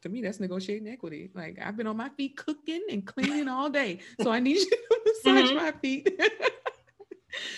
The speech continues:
Speaker 1: So whatever it looks like, uh, just jot down some ideas, you know, have an open dialogue with your partner about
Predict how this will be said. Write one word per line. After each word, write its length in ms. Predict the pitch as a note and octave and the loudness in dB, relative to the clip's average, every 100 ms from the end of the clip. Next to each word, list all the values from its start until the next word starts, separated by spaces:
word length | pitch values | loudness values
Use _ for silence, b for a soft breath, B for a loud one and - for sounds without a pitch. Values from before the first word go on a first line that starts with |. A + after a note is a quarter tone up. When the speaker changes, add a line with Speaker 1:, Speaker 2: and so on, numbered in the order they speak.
| B B B - | B B B -4
Speaker 1:
So 220 | - A3+ | 0 2
whatever 380 | A#3+ A#3+ C4+ C4+ | 4 2 2 0
it 120 | G#3+ | -2
looks 280 | A3 A3 - | -4 -6 -4
like, 300 | E3+ D#3+ D#3 | -4 -4 -6
uh, 320 | E3 E3 D#3+ | -8 -8 -10
just 280 | E3+ B3+ - | -10 -12 -8
jot 200 | G#4+ G#4+ | -8 -4
down 180 | F#4+ | -4
some 160 | F#4 E4+ | -4 -6
ideas, 520 | E4 D#4+ D4 A#3 E3+ | -6 -6 -4 -4 -4
you 100 | F#3 | -6
know, 180 | F3+ F3 | -6 -6
have 220 | G3 A3+ | -6 -8
an 60 | A3+ | -8
open 460 | - A3 G#3 F#3+ F#3 | -10 -8 -6 -6 -6
dialogue 480 | E3+ F#3 E3+ D#3 D#3 | -8 -8 -8 -12 -12
with 140 | D#3 | -12
your 80 | D#3 | -14
partner 400 | D#3 E3+ D#3 D3+ | -12 -12 -12 -14
about 400 | D3 D3 C#3+ C#3 | -14 -14 -14 -18